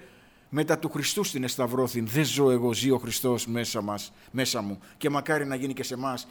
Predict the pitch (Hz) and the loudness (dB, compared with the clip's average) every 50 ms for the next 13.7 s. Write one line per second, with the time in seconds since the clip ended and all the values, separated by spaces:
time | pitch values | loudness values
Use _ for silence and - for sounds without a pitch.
0 | - - - 131 143 131 - - 147 135 120 123 127 123 - - 165 156 131 127 | -18 -16 -12 -8 -6 -6 -4 -2 -2 -4 -2 -4 -8 -6 -4 -4 -4 -2 -2 -4
1 | 127 120 120 110 117 110 139 135 120 120 120 - 127 131 117 98 - - - - | -4 -4 -4 -6 -6 -6 -4 -4 -4 -4 -6 -8 -6 -6 -8 -8 -10 -16 -20 -20
2 | - - 127 139 131 - 156 147 - - 170 165 151 147 143 - 147 135 151 147 | -16 -10 -8 -6 -6 -4 -4 -4 -2 -2 -2 -2 -2 -4 -6 -6 -6 -2 0 2
3 | 139 131 120 151 156 143 127 95 - - - - - - - - 151 156 160 156 | 2 2 2 2 2 2 2 0 -4 -10 -18 -18 -18 -14 -8 -4 -2 0 2 2
4 | 151 147 143 131 - - 175 170 156 156 160 156 151 151 156 143 135 139 143 139 | 2 2 2 0 -2 0 2 4 4 4 4 4 2 0 -2 -4 -2 0 -2 -2
5 | - - 170 170 - - 120 - - - - - - - - - 151 165 170 165 | -2 0 -2 0 0 -2 -6 -10 -12 -18 -20 -20 -20 -10 -2 0 2 2 2 2
6 | 165 151 151 - 180 170 - 175 165 165 156 160 160 160 156 151 - - 165 175 | 0 -2 -2 -2 -2 -2 -2 -2 -2 -2 -2 -2 -4 -4 -4 -4 -2 0 2 2
7 | 170 156 - 151 127 143 156 165 165 156 151 143 131 - - - - - - - | 2 0 -2 -4 -2 0 0 0 0 0 -2 -4 -6 -8 -12 -16 -20 -20 -14 -4
8 | - 175 190 190 185 175 160 - - 196 180 - 180 175 175 175 - 185 180 185 | 0 2 2 2 2 0 0 0 0 0 0 0 -2 -2 -2 0 0 0 2 2
9 | 190 190 185 175 180 180 175 165 170 170 - 143 127 170 175 165 175 175 190 190 | 0 0 -2 0 2 2 2 2 0 -4 -8 -6 -4 -2 -2 0 2 2 2 2
10 | 180 175 170 165 165 151 - - - - 165 165 156 - 156 185 202 190 190 170 | 2 0 0 0 -2 -4 -10 -10 -4 -2 -2 -2 -2 2 4 4 4 4 2 -2
11 | 151 - - - - - - - - - - - - - - - 208 190 185 170 | -6 -6 -6 -12 -16 -20 -20 -20 -20 -20 -20 -20 -16 -4 2 4 4 4 4 4
12 | 180 185 214 202 196 196 202 180 170 - 180 190 185 175 160 156 170 185 190 175 | 4 4 4 4 4 2 2 2 2 4 4 4 4 4 2 0 0 0 0 0
13 | - 196 190 - 185 175 170 156 160 196 185 151 113 98 | -2 -2 2 4 4 6 6 6 6 6 4 4 2 -4